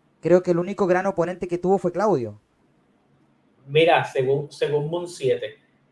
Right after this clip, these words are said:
Speaker 2: ¿cuánta, cuánta droga había en ese camerino hoy?
Speaker 1: ¿Cuánta droga? ¿Cuánta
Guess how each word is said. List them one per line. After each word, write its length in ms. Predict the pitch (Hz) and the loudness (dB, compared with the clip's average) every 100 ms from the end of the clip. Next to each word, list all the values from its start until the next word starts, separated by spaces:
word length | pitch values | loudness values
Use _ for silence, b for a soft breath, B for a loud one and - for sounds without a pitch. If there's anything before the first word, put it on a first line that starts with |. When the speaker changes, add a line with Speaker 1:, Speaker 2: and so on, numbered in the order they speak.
| _ - | _ 0
Speaker 2:
¿cuánta, 800 | 147 147 147 160 160 165 165 - | 0 0 0 0 2 0 -2 -2
cuánta 340 | 151 151 180 | -2 2 2
droga 680 | 165 165 160 151 135 135 - _ _ _ _ - | 4 4 4 4 0 -4 -16 _ _ _ _ -6
había 400 | 143 139 143 151 | -2 0 2 2
en 120 | 143 | 2
ese 200 | 143 151 | -2 -4
camerino 540 | 147 143 139 139 139 123 | -4 -2 -2 -2 -2 -4
hoy? 260 | 117 107 _ _ _ _ _ _ _ _ _ _ | -8 -14 _ _ _ _ _ _ _ _ _ _
Speaker 1:
¿Cuánta 440 | - 131 120 127 117 | -12 -10 -8 -8 -6
droga? 380 | 117 107 95 90 _ _ _ - | -6 -6 -10 -18 _ _ _ -6
¿Cuánta 280 | 175 175 | -4 0